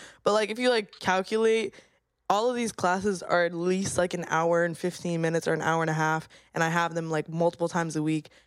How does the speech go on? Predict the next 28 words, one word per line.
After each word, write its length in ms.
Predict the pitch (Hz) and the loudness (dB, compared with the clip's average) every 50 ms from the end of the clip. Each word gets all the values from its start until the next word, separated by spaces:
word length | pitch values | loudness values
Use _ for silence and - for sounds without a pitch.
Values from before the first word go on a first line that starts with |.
| _ _ - | _ _ -2
and 80 | 165 170 | 0 0
I 20 | |
have 180 | 170 165 165 - | 2 0 0 -2
classes 380 | - 185 180 170 - 165 151 | -2 -2 -2 -2 -2 -6 -6
five 300 | - - 202 226 247 240 | -2 0 0 0 2 2
days 240 | 214 190 185 175 165 | 2 2 0 2 0
a 40 | 170 | 0
week. 220 | 160 160 156 156 165 - - - - - _ _ _ - | 0 0 -2 -2 -4 -14 -20 -20 -20 -20 _ _ _ -2
And 120 | - 214 202 | -2 0 2
so 120 | 240 233 | 2 2
already, 540 | - 202 254 285 269 226 220 226 208 196 196 | 2 4 4 4 4 4 2 2 2 2 2
like, 220 | 190 185 185 180 | 2 2 2 2
that's 180 | 185 190 226 - | 0 0 0 0
just, 140 | - 220 196 | -2 0 0
like, 100 | 190 180 | 2 2
a 80 | 170 | 2
huge 320 | 175 - - 196 196 185 - | 0 0 0 0 0 0 0
chunk 240 | - - 185 180 180 | -2 -2 0 0 0
of 60 | 175 | 0
time 240 | - 180 175 180 175 | 0 0 0 2 2
that 100 | 170 165 | 2 2
I'm 100 | 165 165 | 2 2
literally 260 | 170 170 175 175 170 | 0 0 0 0 0
just, 140 | 170 175 - | -2 0 0
like, 160 | 156 151 151 | 0 -2 0
sitting 440 | - - - 180 165 170 170 175 170 | -4 -2 0 0 0 0 0 0 -2
in 120 | 175 175 | -2 -2
class 440 | - - 185 180 180 180 180 - | 0 2 2 2 2 0 -2 -6